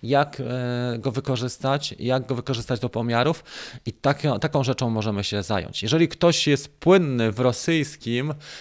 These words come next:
to bardzo proszę o informację messengerem albo mailem, bo moglibyśmy łatwiej przetłumaczyć takie teksty albo skontaktować się z ekipą.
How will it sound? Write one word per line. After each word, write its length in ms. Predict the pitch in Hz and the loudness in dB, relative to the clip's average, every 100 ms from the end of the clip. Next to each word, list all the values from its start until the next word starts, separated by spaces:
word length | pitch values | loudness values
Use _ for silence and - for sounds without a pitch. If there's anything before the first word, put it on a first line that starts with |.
| - _ | -20 _
to 140 | 135 | -2
bardzo 400 | 107 139 156 147 | 4 2 4 0
proszę 440 | 127 139 143 143 123 | 0 0 0 2 0
o 80 | |
informację 720 | 123 117 120 123 127 - 113 | 0 -4 -4 0 0 -2 -4
messengerem 720 | 110 120 123 117 110 131 120 110 | -2 -2 -2 -2 0 2 2 0
albo 280 | 113 107 | -2 0
mailem, 520 | 113 107 104 101 117 107 | 2 2 2 2 0 -2
bo 60 | |
moglibyśmy 640 | 113 107 113 110 - 110 | -4 -4 -6 -6 -4 -2
łatwiej 440 | 104 123 123 - 101 | 0 0 -2 -8 -8
przetłumaczyć 640 | - - 110 110 104 98 | -8 -8 -4 -2 -2 -8
takie 220 | 98 101 | -10 -10
teksty 420 | - 95 - 92 | -10 -10 -8 -4
albo 220 | 92 95 98 | -4 -4 -6
skontaktować 680 | - 113 107 - 107 98 | -4 -4 -4 -4 -4 -2
się 180 | - 101 | -4 -6
z 180 | - - - - - | -8 -14 -18 -20 -4
ekipą. 540 | 123 120 117 117 139 | -4 -2 0 2 2